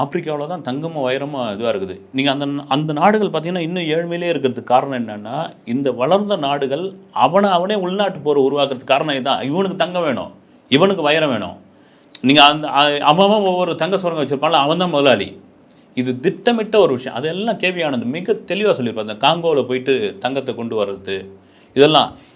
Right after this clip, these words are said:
இவ்வளோ டீட்டெயில் ரஜினி படத்துக்கு தேவையில்லை. Maybe அந்த சாயலை வந்து கண்டிப்பா கொண்டு வர மாட்டாங்க. ஒரு ஹார்பர், ஹார்பருடைய பின்னணி ஒரு தங்கம் கடத்தல் இருக்கும், இதற்குள்ள ஒரு கிளைக்கதை கண்டிப்பா இருக்கும், ஒரு சென்டிமெண்ட் இருக்கும், ஒரு சாங் இருக்கும், ஒரு பழிவாங்கல் இருக்கும்.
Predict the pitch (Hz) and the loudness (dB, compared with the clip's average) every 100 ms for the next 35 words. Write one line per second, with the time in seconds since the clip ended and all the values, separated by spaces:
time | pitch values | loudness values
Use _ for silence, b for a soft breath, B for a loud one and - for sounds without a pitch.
0 | B 160 208 240 214 220 220 196 139 120 | B 2 4 4 2 -4 -6 -6 -4 -4
1 | 151 165 135 131 - 131 175 156 - 143 | -6 -6 -4 -4 -6 -6 -2 0 0 0
2 | 170 147 147 185 156 175 139 139 156 135 | 0 2 0 -2 -4 0 0 0 -2 -4
3 | 156 185 165 131 127 120 127 127 120 110 | -2 -2 0 -4 -4 -4 -2 -4 -2 -4
4 | 98 87 90 80 - 104 98 117 151 151 | -4 -8 -12 -16 -12 -4 0 2 2 0
5 | 180 135 139 143 135 120 117 117 131 127 | -2 -2 -4 -4 -4 -4 -6 -6 -4 -4
6 | 160 160 120 120 127 131 117 113 117 101 | -6 -8 -8 -6 -6 -4 -4 -4 -6 -8
7 | 101 160 208 B B B 139 165 247 196 | -6 -10 -12 B B B -4 4 4 4
8 | 247 247 190 - 160 170 147 127 120 120 | -2 2 0 0 -4 -2 -2 -4 -4 -6
9 | 123 123 110 139 135 - 147 160 160 120 | 0 0 0 -4 -6 -4 -6 -6 -6 -6
10 | 107 120 131 135 - - - 117 113 113 | -6 -4 -4 -6 -12 -20 -10 -6 -4 -4
11 | 104 127 147 143 117 110 127 120 104 139 | -2 0 0 0 -6 -6 -4 -4 2 2
12 | 170 170 139 123 98 95 110 120 | 2 -2 -2 -4 -4 -6 -8 -8